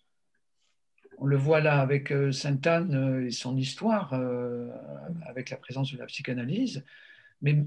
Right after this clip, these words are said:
même l'histoire d'un lieu, c'est la première chose que je fais quand j'arrive dans un lieu, de dire, « Tiens, euh,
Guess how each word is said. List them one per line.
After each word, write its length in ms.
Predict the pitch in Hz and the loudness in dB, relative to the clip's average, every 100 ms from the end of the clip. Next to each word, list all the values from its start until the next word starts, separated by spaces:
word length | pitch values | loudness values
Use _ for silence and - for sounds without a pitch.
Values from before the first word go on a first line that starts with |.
| - | 0
même 380 | 160 190 269 | 2 4 6
l'histoire 420 | 220 202 - 175 151 | 4 2 0 0 2
d'un 140 | 202 | 4
lieu, 340 | 220 208 151 - | 4 2 0 -4
c'est 220 | - 139 | -6 -6
la 80 | 139 | -6
première 240 | 139 139 139 | -2 0 0
chose 240 | - 143 | -2 -6
que 60 | - | -6
je 80 | |
fais 160 | - 160 | -4 -2
quand 120 | 156 | 0
j'arrive 260 | 135 127 131 | 0 0 0
dans 220 | 131 127 | -2 -2
un 60 | 127 | 0
lieu, 220 | 156 220 | 2 2
de 60 | |
dire, « 180 | 143 135 | 0 -4
Tiens, 340 | - 175 190 160 | -2 -4 -2 -2
euh, 140 | 135 | -2